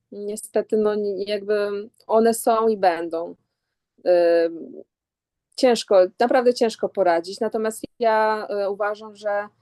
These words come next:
mm, czy za granicą, czy tutaj w Polsce, no niestety, ale, mm,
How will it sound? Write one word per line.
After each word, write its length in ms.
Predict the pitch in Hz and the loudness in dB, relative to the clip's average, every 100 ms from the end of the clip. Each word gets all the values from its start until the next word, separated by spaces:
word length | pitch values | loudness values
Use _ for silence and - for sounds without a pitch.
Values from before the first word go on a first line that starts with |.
| _ _ _ _ _ | _ _ _ _ _
mm, 600 | 196 196 196 196 196 190 - | -6 -4 -4 -4 -6 -8 -4
czy 120 | 220 | 0
za 160 | 220 220 | 2 4
granicą, 500 | 226 226 240 269 247 | 4 4 2 2 0
czy 140 | - | -2
tutaj 280 | 220 226 226 | -2 0 0
w 60 | - | 0
Polsce, 800 | 226 226 - - 240 240 240 240 | -2 -2 -4 -2 2 4 2 0
no 120 | 240 | -2
niestety, 680 | 240 - 247 240 247 240 233 | -4 -4 -6 -2 -2 -2 -2
ale, 420 | 233 240 240 233 | -2 -2 -2 -4
mm, 180 | 233 | -8